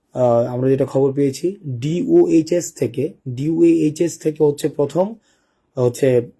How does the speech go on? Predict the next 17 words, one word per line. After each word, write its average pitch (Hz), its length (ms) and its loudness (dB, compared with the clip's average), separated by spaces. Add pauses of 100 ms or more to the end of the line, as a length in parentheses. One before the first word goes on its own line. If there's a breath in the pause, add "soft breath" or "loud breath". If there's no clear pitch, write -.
(140)
আহ, 113 440 -2
একটা 127 120 -6
মিছিল 143 540 2 (420)
বেরিয়ে 139 380 4
যায় 139 360 2
আর্মির 127 400 -2
ব্যারিকেড 120 500 0 (160)
ভেঙে। 127 380 -2 (520)
পরবর্তীতে 143 580 2
হচ্ছে 139 160 -4
উত্তরা 156 460 2
থেকে 147 340 0
যেই, 131 320 0 (400)
আহ, 113 360 -2
যে 120 220 0
মিছ-, 131 480 -8
মিছিলটা 135 760 0